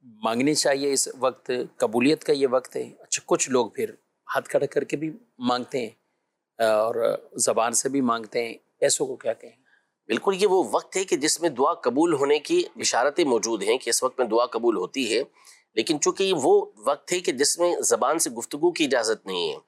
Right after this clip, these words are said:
Speaker 2: خاموش رہنے کا حکم ہے کہ اس وقت میں بندہ بالکل خاموش رہے گا، تو اب حکم یہ ہے کہ دل کے اندر دعا مانگے، اللہ پاک سے گزارشات
Speaker 1: دل ہی
Speaker 2: دل کے
Speaker 1: دل میں
Speaker 2: اندر کرے،
Speaker 1: تصور۔
Speaker 2: اپنی مناجات دل کے اندر کرے اور زبان سے کوئی کلمات نہ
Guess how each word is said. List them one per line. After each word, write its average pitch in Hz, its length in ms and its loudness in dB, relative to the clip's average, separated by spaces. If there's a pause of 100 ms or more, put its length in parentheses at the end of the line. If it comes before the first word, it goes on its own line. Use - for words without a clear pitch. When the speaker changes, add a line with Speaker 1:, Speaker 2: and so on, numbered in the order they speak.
(340)
Speaker 2:
خاموش 143 520 2
رہنے 131 220 2
کا 123 200 0
حکم 120 240 2
ہے 127 60 2
کہ 123 100 -4
اس 123 160 0
وقت 131 160 -4
میں 143 80 4
بندہ 127 200 2
بالکل 131 300 -2
خاموش 123 480 -2
رہے 107 180 0
گا، 123 120 2 (500)
تو - 60 -2
اب 151 180 -2
حکم 156 280 2
یہ 180 140 0
ہے 185 80 -4
کہ 180 120 -2
دل 156 220 0
کے 180 120 -4
اندر 143 160 0
دعا 110 240 0
مانگے، 82 460 -6 (720)
اللہ 117 180 2
پاک 117 260 -2
سے - 200 0 (100)
گزارشات 117 460 0
Speaker 1:
دل 165 40 2
ہی 170 60 4
Speaker 2:
دل 160 140 0
کے - 0 -
Speaker 1:
دل 147 60 0
میں 151 200 0
Speaker 2:
اندر 117 60 0
کرے، - 260 0
Speaker 1:
تصور۔ 123 140 -2 (100)
Speaker 2:
اپنی 110 220 -4
مناجات 117 560 2
دل 165 140 2
کے 135 160 2
اندر 104 260 0
کرے - 200 -12 (520)
اور 104 420 0
زبان 156 380 0
سے 147 120 0
کوئی 135 160 0
کلمات 123 440 -2
نہ 131 60 0